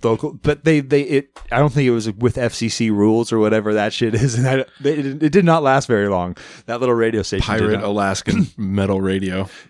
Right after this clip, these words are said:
Speaker 1: But they didn't play just
Speaker 2: <laughs>
Speaker 1: pirate every, they played, they played rap that wasn't on the radios. They played, I mean, basically anyth-, anything that wasn't on the
Speaker 2: So
Speaker 1: radios.
Speaker 2: how did you hear about that radio station is the question.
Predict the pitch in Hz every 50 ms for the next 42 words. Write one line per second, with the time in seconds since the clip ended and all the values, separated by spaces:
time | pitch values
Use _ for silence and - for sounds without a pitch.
0 | _ _ - 131 147 165 - 160 160 165 170 175 160 - - 170 151 139 143 -
1 | 143 - - 139 - - 139 147 151 147 131 - 127 135 139 156 147 147 185 196
2 | - - 143 139 127 113 - - - - - _ _ - 135 139 - - 123 104
3 | 85 85 76 85 101 113 120 123 120 - - - 95 - - _ - 110 110 101
4 | - 101 92 90 98 90 87 90 90 95 92 90 90 87 82 85 87 92 107 107
5 | 113 - - 123 117 110 110 107 98 - - - - _ _ _ - 139 147 139
6 | 117 101 139 147 151 147 - 160 - 139 123 117 - - 123 131 143 156 156 131
7 | - - 120 - _ - 151 160 175 190 208 202 165 - - 196 185 180 175 151
8 | 147 135 127 123 139 135 147 147 127 139 143 135 123 110 113 113 117 117 131 131
9 | 135 135 135 123 123 120 117 117 110 110 107 104 98 92 - 87 82 92 98 98
10 | 95 80 85 - - - 64 - - 80 78 67 - - - - - 85 80 -
11 | - -